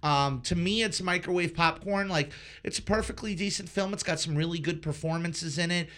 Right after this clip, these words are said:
Do you need to rush out and see it right now? Probably not.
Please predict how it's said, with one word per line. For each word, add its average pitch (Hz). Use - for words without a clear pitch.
Do 175
you 196
need 208
to 170
rush 165
out 180
and 156
see 165
it 165
right 165
now? 175
Probably 156
not. 156